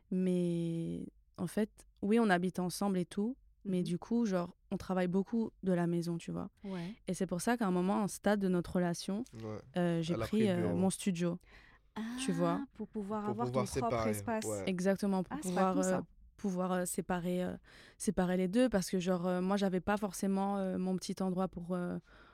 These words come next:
Speaker 1: enfin, avoir mon petit endroit, en fait, à la
Speaker 2: Ouais.
Speaker 1: maison, tu vois, genre, pour me poser, pour, euh,
Speaker 2: Ouais.
Speaker 1: voilà, juste pour, euh,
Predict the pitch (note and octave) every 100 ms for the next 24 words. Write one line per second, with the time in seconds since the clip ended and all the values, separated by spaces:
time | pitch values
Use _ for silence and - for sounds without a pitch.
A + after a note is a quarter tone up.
0 | - - G3+ F3+ F#3+ F#3+ F#3 - G3 G3+
1 | G3+ G#3+ G3+ F#3+ F#3 F#3+ F#3+ G#3 - F3+
2 | F#3 F#3 F#3 F3+ - F3 E3 A3+ G#3+ G#3+
3 | G#3 G3 F3 F3 F3 E3+ F3 - G3+ G3
4 | F#3+ C#4 F#3+ G3+ - F#3 F3+ F#3